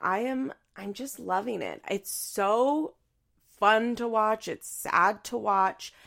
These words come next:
I'm definitely, like, trying to reflect on how I'm feeling watching this versus when I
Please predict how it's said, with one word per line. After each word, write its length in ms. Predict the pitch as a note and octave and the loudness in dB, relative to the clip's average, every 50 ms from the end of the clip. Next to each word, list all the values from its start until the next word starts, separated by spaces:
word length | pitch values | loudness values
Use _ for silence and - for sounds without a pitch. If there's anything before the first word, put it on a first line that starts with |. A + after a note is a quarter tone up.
| - - - - - - _ - | -20 -20 -20 -20 -20 -16 _ -2
I'm 200 | F#3+ G3 G3+ G#3 | 0 0 0 0
definitely, 460 | G3+ - G#3 G#3 - D4+ D4+ D#4+ E4+ E4+ | 0 -2 -2 -2 -2 -2 0 0 0 0
like, 240 | D#4+ D4 A#3+ G#3+ | 0 0 -2 -2
trying 320 | - - G#3+ G3 F#3+ F#3+ F#3+ | -4 -4 -2 -2 -2 -2 -4
to 120 | F#3+ G3 F#3 | -4 -4 -4
reflect 420 | F3 - - - E3+ E3+ E3+ - | -4 -4 -2 -2 -2 -2 -2 -4
on 80 | F3 E3+ | -6 -6
how 240 | E3 F3+ F3 E3+ | -6 -4 -4 -4
I'm 180 | E3+ - D3+ D#3+ - _ _ | -4 -6 -8 -10 -12 _ _
feeling 480 | - F3 F3 F3 E3+ F3 F3+ F#3 F#3 | -14 -8 -6 -4 -4 -2 -4 -4 -2
watching 400 | F#3 F3+ F3+ F3+ F3+ - G3 F#3 | 2 2 2 2 0 -4 -4 -2
this 220 | F#3 F3+ F3+ F3 - | -2 -2 -4 -4 -6
versus 420 | - E3 D#3+ D#3 - E3 E3 D3 | -6 -6 -6 -6 -6 -8 -8 -6
when 160 | E3 D#3+ D3 | -4 -4 -4
I 260 | C#3+ C#3 C#3 C#3 E3+ | -2 -4 -4 -6 -10